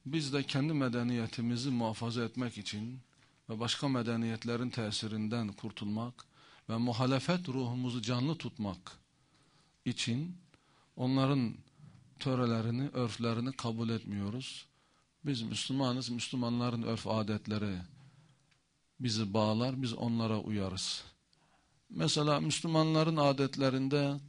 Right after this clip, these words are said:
kızlar gelin olacağı zaman bir gün öncesinde kına yaparlar, misal. Yapsınlar. Bu Müslümanların adetidir.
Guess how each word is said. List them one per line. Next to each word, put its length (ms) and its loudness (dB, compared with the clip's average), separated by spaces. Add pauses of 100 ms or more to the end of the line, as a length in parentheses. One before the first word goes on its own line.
kızlar 500 2
gelin 380 4
olacağı 520 2
zaman 440 0 (380)
bir 180 -2
gün 120 2
öncesinde 640 0
kına 340 0
yaparlar, 560 -2
misal. 400 -2 (1300)
Yapsınlar. 640 0 (3750)
Bu 140 0
Müslümanların 640 4
adetidir. 840 -2